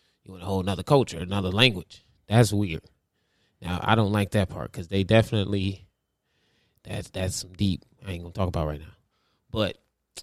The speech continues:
here, you know what I mean? You can see the difference in, in the, in the format. I don't like that part. That part is, it, we've bought into it so deeply, bro.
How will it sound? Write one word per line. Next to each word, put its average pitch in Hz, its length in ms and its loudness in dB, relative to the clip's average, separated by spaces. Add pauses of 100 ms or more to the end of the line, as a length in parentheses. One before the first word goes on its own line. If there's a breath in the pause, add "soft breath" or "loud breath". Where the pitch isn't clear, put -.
(120)
here, 123 600 6
you 123 200 0
know 113 80 6
what 104 100 4
I 104 40 4
mean? 110 240 0
You 131 120 4
can 107 200 2
see 151 320 2
the 104 120 4
difference 98 540 2 (340)
in, 101 380 2 (100)
in 107 220 0
the, 92 240 -2 (100)
in 104 140 -6
the 98 60 -4
format. 104 540 -6 (1500)
I 139 160 0
don't 117 280 -6
like 104 240 -10 (220)
that 104 280 2
part. - 240 0 (540)
That 131 180 8
part 135 260 8
is, 107 340 2 (920)
it, 101 140 -6
we've 127 440 0
bought 131 280 12
into 123 420 6
it 113 140 4
so 127 420 4
deeply, 123 520 4
bro. 131 340 4